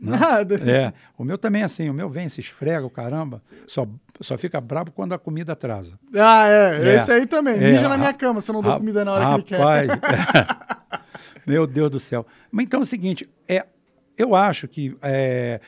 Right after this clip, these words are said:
Speaker 1: os Estados Unidos perde o trem da história, porque ele é um país admirado.
Speaker 2: Sim.
Speaker 1: Um país admirado, todo mundo quer. Ótimo,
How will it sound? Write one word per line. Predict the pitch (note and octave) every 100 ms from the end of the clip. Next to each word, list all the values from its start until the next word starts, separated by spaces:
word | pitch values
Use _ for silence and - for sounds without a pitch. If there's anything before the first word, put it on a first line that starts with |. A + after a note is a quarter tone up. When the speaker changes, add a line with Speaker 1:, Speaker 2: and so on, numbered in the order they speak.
| _
Speaker 1:
os | D3+
Estados | D3 G3+ F#3 C#3
Unidos | C#3 F#3 G3+ A2+ - _ _ _ _ _ _
perde | C4+ C4 F3+
o |
trem | - F#3 F#3
da |
história, | D3 - F3+ F3+ A#2+ - _
porque | - -
ele | A3
é |
um |
país | A3 C#4 C4+
admirado. | A#3+ C#4 C4 A#3+ D4+ C#4+ G2 _ _ _ _
Speaker 2:
Sim. | C#4+
Speaker 1:
Um | D#4 - - - _
país | C#4 A#3
admirado, | A3 G#3+ A#3
todo | D#4+ A#3+
mundo | C4+
quer. | - G#3+ - -
Ótimo, | - F4 D#4 A3 F3+ C3+